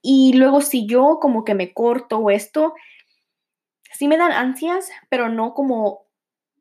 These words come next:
las mismas que me dan cuando veo a otra persona sangrar. Es como más, más mi,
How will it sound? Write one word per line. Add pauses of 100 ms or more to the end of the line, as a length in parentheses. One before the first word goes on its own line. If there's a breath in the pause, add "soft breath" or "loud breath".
las
mismas
que
me
dan
cuando
veo
a
otra
persona
sangrar.
Es
como
más,
más
mi,